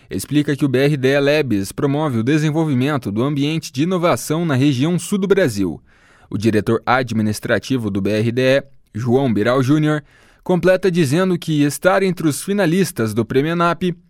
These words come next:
ratifica o crescimento do programa e sua credibilidade a cada edição. Para a gerente de planejamento do banco, Lisiane Astarita de Limas,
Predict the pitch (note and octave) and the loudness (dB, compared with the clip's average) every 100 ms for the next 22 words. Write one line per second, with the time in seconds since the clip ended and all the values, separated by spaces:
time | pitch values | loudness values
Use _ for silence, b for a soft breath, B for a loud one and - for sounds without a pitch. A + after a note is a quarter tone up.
0 | _ - G#3+ - A3 - G3 F#3+ F3+ F#3 | _ -2 0 0 -4 -2 -2 -2 0 0
1 | F3+ D#3 D#3 E3+ E3 D#3+ F#3+ E3+ F3 F3+ | 0 -2 -2 -2 -4 0 0 2 2 2
2 | F3 B B - G#2 C#3 B2+ - D#3+ F#3+ | -2 B B -10 -4 0 -2 0 2 2
3 | A#2 B2+ D3+ D3 E3 D3 A#2+ - E3 F#3 | 2 0 0 0 0 0 0 0 0 0
4 | - - F2+ A#1+ - _ _ A2+ A2 G#2+ | -2 -6 -8 -10 -20 _ _ -2 0 0
5 | A2 A2+ A#2 A2 F#2 G#2 G#2+ G#2 G#2 G2+ | 0 0 -2 -6 -4 -2 -2 -2 -2 -4
6 | G#2 A#2+ C#3+ C#3 B2+ C#3+ B - D#3 A#2+ | -4 0 2 2 0 -2 B -2 0 4
7 | C#3 F3 A#2 C3+ E3+ - B2+ E3 - G#2+ | 4 4 2 0 0 0 2 2 0 0
8 | C3+ F3 F3 F3 - | 2 2 2 0 -2